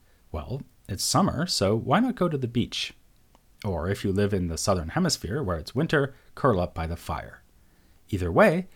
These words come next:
you'll need some good reading material. And I have just the thing for you, the third volume of the books based on the podcast. The first volume covered classical philosophy, taking the story up to Aristotle, is now out in paperback as well as hardback.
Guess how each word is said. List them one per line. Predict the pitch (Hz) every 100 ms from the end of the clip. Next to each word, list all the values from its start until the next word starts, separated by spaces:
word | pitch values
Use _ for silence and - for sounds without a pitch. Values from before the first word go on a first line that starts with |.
| _
you'll | - 190
need | 127 107
some | 185 156
good | 80 101
reading | 220 170
material. | 87 - 80 65 113 - _ _ _ -
And | 131 156
I | 156
have | 110 107 101
just | 98 98 -
the | 98
thing | - 95
for | 87 80
you, | 82 85 - - - -
the | 110
third | - 117 139
volume | 101 80 87 87 -
of | 90
the | 87
books | 135 156 -
based | - - 101 101 - - 85
on | 80
the | 78
podcast. | - 107 95 - 71 - - - _ _ _ _ _ _ - -
The |
first | 120 226 214
volume | 85 90 98
covered | - 98 90
classical | - 104 101 101 92
philosophy, | 82 95 110 117 117 110
taking | - 107 101 107
the | 101
story | - 78 82
up | 80
to | - 92
Aristotle, | 120 104 - 76 92 110 - - -
is | 117
now | 120 117 120
out | 90 90
in | 95 82
paperback | - 139 104 92 85 - -
as | 101
well | 87 76
as | -
hardback. | 90 82 - - -